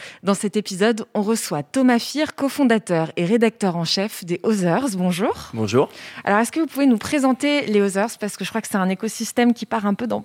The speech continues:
Speaker 1: plein de sens différents.
Speaker 2: Euh, ouais, alors les Others, c'est un collectif à la base. C'est un collectif de créatifs, euh, passionnés de nature, d'aventure. Et, euh, du coup,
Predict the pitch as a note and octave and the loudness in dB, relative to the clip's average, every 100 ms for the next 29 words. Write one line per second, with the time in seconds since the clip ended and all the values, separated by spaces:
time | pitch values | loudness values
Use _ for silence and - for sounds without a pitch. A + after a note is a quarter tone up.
0 | - - C4+ B3+ A#3+ G#3 G#3+ D#3+ D3 _ | -10 -2 -2 -2 -4 -4 -2 -4 -6 _
1 | G#2+ G2+ G2+ G2+ A#2 G#2+ G#2+ G#2 G#2+ A#2+ | -2 0 2 4 4 4 2 2 4 2
2 | A#2+ C3 D3 - A#2 A2 G#2 G2+ G2 G2+ | 2 2 0 -2 0 2 0 -2 -4 -6
3 | G2+ F#2+ C#3+ C3+ - C3+ - - - F#2 | -8 0 2 2 -2 -8 -10 -12 -4 -2
4 | G2+ C#3+ - F#2 A2 G#2+ - A#2 G#2 - | 0 -2 -4 -8 -6 -6 -6 -4 -4 0
5 | G#2+ G2+ B2 A#2+ - _ F#2 F2+ E2+ G2 | -2 0 -4 -6 -12 _ -4 -4 -2 -4
6 | - A2+ A2 A2+ G#2+ G2 F#2+ F#2 F#2 G2 | -4 -4 -2 0 0 -2 -2 -2 -2 -2
7 | - A#2+ A2+ G#2+ G2 F#2 F#2+ - - _ | -2 -4 -2 -2 -2 -4 -4 -4 -4 _
8 | _ _ _ _ _ _ - - G2 G2 | _ _ _ _ _ _ -20 -12 -4 -2
9 | F#2 F2+ E2+ E2+ F2+ F#2+ B2+ D3 | 0 -2 -2 -4 -6 -4 0 0